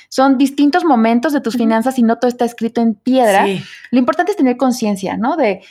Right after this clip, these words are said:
Speaker 1: de que si tal vez estoy ante una situación donde estoy pagando mi casa, eh, y es un monto importante, o mi departamento,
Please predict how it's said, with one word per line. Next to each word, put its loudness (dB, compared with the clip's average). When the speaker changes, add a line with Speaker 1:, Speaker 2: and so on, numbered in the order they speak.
Speaker 1:
de 0
que -2
si -16
tal 0
vez 0
estoy 0
ante 0
una 2
situación -4
donde -4
estoy -4
pagando 2
mi -4
casa, -2
eh, -4
y -2
es -2
un 2
monto 2
importante, 0
o 2
mi -2
departamento, 0